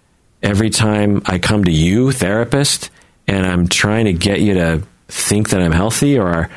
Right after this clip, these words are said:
I, I, I hope that you like me, or I'm, uh, avoiding the truth of the matter, the real truth of the matter, you know,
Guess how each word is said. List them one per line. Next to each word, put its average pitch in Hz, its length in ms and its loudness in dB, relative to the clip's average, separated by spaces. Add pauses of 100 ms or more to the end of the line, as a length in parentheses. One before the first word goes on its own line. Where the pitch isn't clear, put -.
(280)
I, 80 180 -4 (220)
I, 85 140 -2 (280)
I 90 100 0
hope 110 340 -2
that - 100 0
you 156 120 0
like 185 320 -2
me, 120 280 2
or 85 460 -2 (640)
I'm, 85 500 0 (840)
uh, 82 280 -2 (300)
avoiding 101 840 0 (840)
the 101 400 0
truth 110 440 0
of 120 60 2
the 120 100 2
matter, 120 400 2
the 87 140 2
real 107 300 2
truth 127 280 0
of 131 60 2
the 123 120 2
matter, 123 360 0 (800)
you 90 140 0
know, 80 220 0